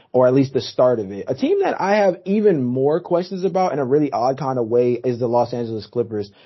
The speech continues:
Um, Carson, I've been really, um,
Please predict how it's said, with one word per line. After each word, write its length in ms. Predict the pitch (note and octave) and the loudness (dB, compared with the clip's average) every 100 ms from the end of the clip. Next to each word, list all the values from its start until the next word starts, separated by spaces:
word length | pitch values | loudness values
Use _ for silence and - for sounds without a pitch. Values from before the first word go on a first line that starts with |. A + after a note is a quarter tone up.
| - _ _ - | -20 _ _ 0
Um, 320 | D3+ D3+ C#3+ | 2 2 0
Carson, 440 | E3+ G3+ G3 F#3+ - | 2 2 2 -4 -4
I've 380 | E3 A3 B3 A3+ _ _ D3+ | -2 0 0 -4 _ _ 0
been 640 | F#3 F#3+ E3+ B2 C#3+ A2+ | 2 2 0 -4 -8 -4
really, 640 | C#3+ D3+ D3 D3 C#3 B2 - | 0 0 2 0 0 -4 -6
um, 560 | B2 B2 A2+ G2+ F#2 | -6 -6 -6 -10 -12